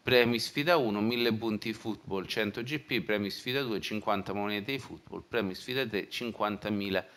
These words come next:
eh, G P. Sfida uno, almeno un gol segnato, sfida due, punti minimi tre, e, e questo si va a fare <laughs> sostanzialmente per prendere le, eh, cinquanta monete, quindi c'è qualcosa in più rispetto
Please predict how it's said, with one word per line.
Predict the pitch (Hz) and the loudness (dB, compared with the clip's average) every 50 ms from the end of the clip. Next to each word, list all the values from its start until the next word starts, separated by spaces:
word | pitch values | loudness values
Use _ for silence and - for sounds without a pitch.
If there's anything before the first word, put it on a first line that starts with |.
| - - - - - - - | -20 -20 -20 -20 -20 -18 -4
eh, | - 104 104 98 98 98 98 95 | 2 4 6 6 6 6 4 4
G | 95 95 101 95 | 2 -2 -4 -6
P. | - - - 78 - - - - - - _ _ - - | -6 -8 -16 -16 -16 -16 -20 -20 -20 -20 _ _ -20 -16
Sfida | - - - - 147 135 139 135 | -14 -6 0 2 4 6 8 6
uno, | 135 139 123 107 101 92 - - | 6 6 2 0 0 -2 -2 4
almeno | - 127 135 143 143 139 135 123 113 | 8 8 8 8 8 4 2 2 2
un | 104 104 104 | 0 0 2
gol | 110 113 110 101 | 4 4 4 2
segnato, | - - 110 104 104 101 95 90 87 85 - - 71 - | 0 -2 -2 0 2 4 4 4 4 2 0 -6 -8 -6
sfida | - - - - 139 135 139 139 | -6 -6 -4 -2 0 2 2 2
due, | 139 131 139 143 165 160 | 2 0 -2 -2 -2 -2
punti | 143 - - 123 120 117 110 - 131 | -4 -4 -6 -4 -4 -2 -2 -2 -2
minimi | 123 120 113 107 104 104 101 98 | 0 0 0 2 0 0 -2 0
tre, | - 110 101 98 92 87 - - - - - _ _ _ _ _ | 4 6 8 8 8 6 4 -2 -12 -20 -20 _ _ _ _ _
e, | - 131 127 - - | 4 6 6 6 4
e | 120 120 104 - | 0 0 0 0
questo | - 104 95 - - - | 0 0 0 0 -2 -6
si | 113 - - 120 | -4 -2 0 4
va | 98 85 80 | 6 8 8
a | 87 | 8
fare | - - - 87 73 76 - - - - - - - | 6 4 2 4 4 6 4 2 0 -2 -6 -10 -16
<laughs> | - - - | -18 -18 -16
sostanzialmente | - - - 131 127 - 143 123 117 - - 127 120 113 113 107 104 - 107 | -10 -4 -2 -2 2 4 4 4 6 6 4 4 6 4 2 2 0 -2 -4
per | 95 101 117 113 - | -4 -4 -6 -4 0
prendere | - 113 107 107 104 104 104 101 - | 0 2 2 2 2 2 0 0 2
le, | - 117 113 - - | 2 2 2 2 2
eh, | - 113 110 107 104 | 2 4 4 4 4
cinquanta | - - 123 120 113 - 113 110 101 - 104 | 0 -2 -4 -4 0 2 2 2 0 0 -4
monete, | 92 90 85 78 73 76 - - 101 | -4 -4 -6 -6 -8 -10 -12 -12 -8
quindi | - 139 135 120 113 | -6 -4 -2 0 -2
c'è | 98 - 127 113 | 0 0 -2 -2
qualcosa | - - 110 101 - 120 113 107 - 110 | 0 -2 -4 -2 -2 -2 -2 -2 -2 -2
in | 104 101 | -4 -4
più | - 113 107 | -4 -4 -4
rispetto | 92 95 - - - 107 98 92 - - - - 101 92 90 - | -4 -4 -8 -4 0 0 0 0 0 -4 -8 -6 -4 -4 -4 -6